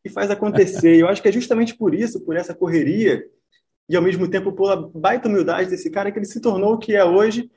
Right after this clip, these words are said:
e fez com que o T T chegasse aonde está. Fiquei amarradão que você aceitou o nosso convite de primeira, cara, assim, sem muita, muita cerimônia, só precisamos dar uma alinhadinha ali na agenda, mas <laughs> deu tudo certo. Então, hoje ele vai contar aqui pra gente um pouco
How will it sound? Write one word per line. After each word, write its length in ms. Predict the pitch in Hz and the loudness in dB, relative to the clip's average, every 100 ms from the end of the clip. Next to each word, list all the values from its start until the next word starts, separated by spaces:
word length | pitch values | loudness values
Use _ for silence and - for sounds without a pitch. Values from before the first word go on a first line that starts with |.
| _ | _
e 80 | 233 | -4
fez 240 | 226 214 | -2 -2
com 140 | 233 226 | -2 -4
que 80 | |
o 40 | 226 | -2
T 100 | 220 | -4
T 260 | - 214 | 0 0
chegasse 600 | 220 226 196 214 208 226 - | 0 0 0 0 -4 -12 -6
aonde 200 | 202 226 | -6 -6
está. 380 | - 170 170 - _ _ _ | -4 -4 -4 -8 _ _ _
Fiquei 220 | - 214 | -2 0
amarradão 500 | 196 220 226 180 214 | 0 2 0 2 0
que 80 | 208 | -2
você 80 | 190 | -2
aceitou 280 | 185 175 | 0 0
o 20 | 170 | 0
nosso 180 | 170 | 0
convite 240 | 170 165 160 | -2 -4 -4
de 80 | 175 | -6
primeira, 500 | 165 143 180 190 151 | -2 0 0 0 0
cara, 220 | 135 127 | -2 -2
assim, 200 | 123 147 | -2 -6
sem 240 | 139 - 180 | -4 -4 0
muita, 380 | 160 180 156 104 _ _ | 0 0 -2 -6 _ _
muita 220 | 156 160 | -2 -2
cerimônia, 520 | 151 160 143 151 190 | 2 2 4 4 2
só 140 | 185 180 | 2 -2
precisamos 400 | 180 151 185 165 | -2 0 0 0
dar 100 | 170 | 0
uma 80 | 170 | 2
alinhadinha 400 | 170 165 165 175 | 2 2 2 2
ali 120 | 175 | 4
na 80 | 160 | 2
agenda, 400 | 131 165 196 196 | 2 0 0 -2
mas 200 | 196 196 - 180 | -6 -8 -10 -10
<laughs> 180 | - - | -10 -4
deu 140 | 160 | -4
tudo 160 | 196 196 | -4 -8
certo. 440 | - 170 160 160 | 0 2 2 0
Então, 460 | 156 180 208 226 - _ _ | 0 2 2 0 -8 _ _
hoje 180 | 202 220 | 0 2
ele 100 | 220 | 2
vai 100 | 214 | 2
contar 200 | 208 202 | 0 -2
aqui 140 | 190 190 | -2 0
pra 220 | 185 151 | 2 4
gente 260 | 175 185 | 2 0
um 80 | 180 | 0
pouco 420 | 185 185 190 - | 0 2 2 0